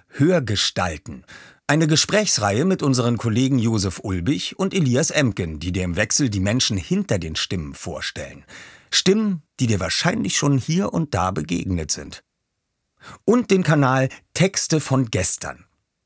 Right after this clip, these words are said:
Erwachsene lesen Dinge, die sie als Kinder geschrieben haben.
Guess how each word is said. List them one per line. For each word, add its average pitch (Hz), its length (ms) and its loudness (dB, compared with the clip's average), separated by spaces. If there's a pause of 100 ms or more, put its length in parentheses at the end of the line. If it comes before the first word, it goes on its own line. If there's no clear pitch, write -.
(140)
Erwachsene 107 500 0
lesen 92 400 0
Dinge, 104 300 0
die 151 120 0
sie 120 160 2
als 123 220 0
Kinder 196 280 0
geschrieben 82 460 -4
haben. 71 300 -8